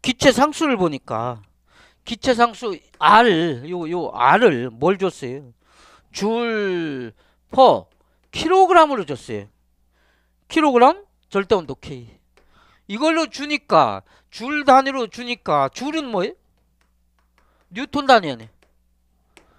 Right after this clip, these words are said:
뉴턴 미터가 줄이에요. 그죠? 응. 그러니까 K, 케이알티라고.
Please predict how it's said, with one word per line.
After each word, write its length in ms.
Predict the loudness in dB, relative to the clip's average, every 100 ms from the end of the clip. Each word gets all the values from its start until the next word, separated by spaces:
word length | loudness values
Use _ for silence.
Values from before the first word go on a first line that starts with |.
| _ _
뉴턴 380 | -10 -6 -6 -6
미터가 340 | -8 -6 -6
줄이에요. 340 | -8 -14 -20 -20
그죠? 180 | -20 -20 _
응. 120 | -20 _ _ _ _ _ _ _ _ _ _ _ _ _ _ _ _ _ _ _ _ _ -20 _
그러니까 260 | -8 2 2
K, 320 | 4 2 2
케이알티라고. 880 | -2 0 2 2 0 -12 -12 -16